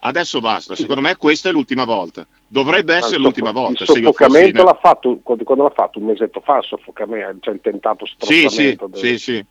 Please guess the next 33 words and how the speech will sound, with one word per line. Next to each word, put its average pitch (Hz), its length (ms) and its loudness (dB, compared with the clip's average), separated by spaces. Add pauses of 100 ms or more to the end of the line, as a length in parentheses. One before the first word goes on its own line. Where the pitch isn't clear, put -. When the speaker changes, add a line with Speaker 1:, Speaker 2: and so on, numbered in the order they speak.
(200)
Speaker 1:
Quando 131 220 -4
ha 143 40 2
Speaker 2:
un 143 40 -10
Speaker 1:
preso 147 160 4
Speaker 2:
mesetto 131 180 4
Speaker 1:
cinque 139 200 0
Speaker 2:
fa. 127 80 0
Speaker 1:
giornate 135 300 0
di 127 100 -4
squalifica. 107 600 -6 (340)
Sì. - 140 -10
Speaker 2:
Eh, - 20 0
cioè, - 440 -6
Speaker 1:
Ma - 60 -12
Speaker 2:
cinque - 20 -8
Speaker 1:
cosa 135 140 2
vuoi - 140 4
che 139 60 8
Speaker 2:
giornate - 80 6
Speaker 1:
siano 185 120 6
Speaker 2:
di 143 80 0
Speaker 1:
cinque 123 160 -4
Speaker 2:
squalifica? 131 80 4
Speaker 1:
giornate 135 320 2
di 110 80 -6
squalifica? 98 580 -6 (300)
Speaker 2:
Una 139 260 4
settimana. 190 580 0 (140)
<laughs> - 0 -
Cioè, - 680 2
Speaker 1:
Una 143 120 2
settimana. 156 560 0
Speaker 2:
sì. - 100 -2